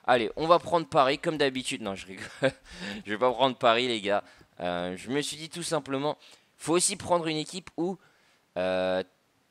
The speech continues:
potentiellement, tu peux être li-, tu peux être, euh, titulaire. Parce que si tu prends une équipe comme, euh, je sais pas moi, comme Paris, Marseille,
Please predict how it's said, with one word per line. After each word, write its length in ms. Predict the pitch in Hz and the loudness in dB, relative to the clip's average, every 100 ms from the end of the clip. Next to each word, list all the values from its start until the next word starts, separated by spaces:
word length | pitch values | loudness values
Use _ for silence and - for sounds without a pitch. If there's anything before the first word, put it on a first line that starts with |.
| _ _ | _ _
potentiellement, 840 | 170 180 175 160 165 160 156 175 | 0 2 0 0 2 2 2 0
tu 140 | 185 - | -2 -4
peux 120 | 147 | -4
être 200 | 139 - | -4 -10
li-, 160 | 117 - | -18 -14
tu 120 | - | -12
peux 140 | - | 0
être, 180 | 143 139 | 0 2
euh, 80 | 120 | -4
titulaire. 420 | 113 107 104 82 - | -4 -10 -6 -6 -6
Parce 180 | 92 - | -10 -8
que 220 | 117 107 | -6 -4
si 160 | - 104 | -6 -8
tu 100 | 147 | -8
prends 220 | - 156 | -2 0
une 100 | 151 | 0
équipe 280 | 139 151 - | -4 -8 -2
comme, 280 | 131 117 | -2 0
euh, 220 | 107 101 95 | -2 -2 -4
je 100 | 95 | -8
sais 160 | 110 | -10
pas 160 | 113 113 | -2 0
moi, 160 | 95 | 0
comme 220 | - 101 95 | -4 -6 0
Paris, 640 | 120 113 113 120 120 117 | 4 6 4 2 -4 -4
Marseille, 720 | 110 104 - 117 120 120 110 | -4 -4 -6 -2 0 0 -4